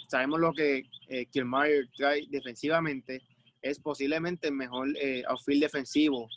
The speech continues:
en toda la, en todas las Grandes Ligas. Mientras que Cody Bellinger, M V P el año pasado, eh, for-, eh, novato del año en el dos mil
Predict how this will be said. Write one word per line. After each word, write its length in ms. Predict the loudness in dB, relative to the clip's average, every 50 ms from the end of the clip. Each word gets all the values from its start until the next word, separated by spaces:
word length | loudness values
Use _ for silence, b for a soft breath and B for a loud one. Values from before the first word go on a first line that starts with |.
| -20 -20 -20 -20 -16 -10 -8
en 180 | -8 -8 -8 -4 0
toda 320 | 4 4 6 6 6 6
la, 300 | 6 6 4 4 2 0 -2
en 120 | -8 -16 -10
todas 200 | -4 -2 0 0
las 140 | 2 0 0
Grandes 260 | 0 -2 -2 -2 0
Ligas. 480 | 0 0 2 2 2 0 -2 -4 -8 -18 _ _ _ _ _ -20 -20 _ -20 -12 -6
Mientras 260 | -6 -4 -2 -2 -2
que 120 | -2 -2 -2
Cody 200 | 0 2 4 4
Bellinger, 480 | 4 4 4 2 0 0 0 0 -2 -6 _ _ -14
M 200 | -10 -4 -2 0
V 80 | 0 2
P 180 | 4 4 4
el 80 | 6 6
año 200 | 4 2 2 2
pasado, 560 | 2 2 4 4 4 4 4 4 2 0 -6 -8 _ _ _ _ -20 -20 _ _ -12 -10
eh, 340 | -8 -6 -4 -4 -4 -6 -6 -10 -14 -20 -20 _ -18 -18 -18 _ _ _ -4 0
for-, 260 | 2 2 2 2 0
eh, 280 | 0 0 0 -2 -4 -8 -14 _ _ -20 -20 _ -20 -20 -20 -20 -20 -20 -20 -20 -14 -8
novato 400 | -6 -2 2 2 2 4 4 4
del 160 | 4 4 4
año 200 | 4 2 2 0
en 80 | -2 -2
el 60 | 0
dos 120 | 0 -2 -2
mil 500 | -2 -2 0 0 2 2 0 0 -4